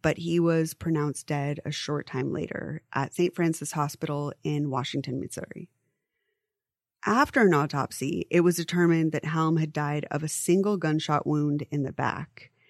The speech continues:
And again, the death was ruled an accident.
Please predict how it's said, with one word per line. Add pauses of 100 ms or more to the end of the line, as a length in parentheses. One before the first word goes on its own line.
(300)
And
again,
the
death
was
ruled
an (120)
accident.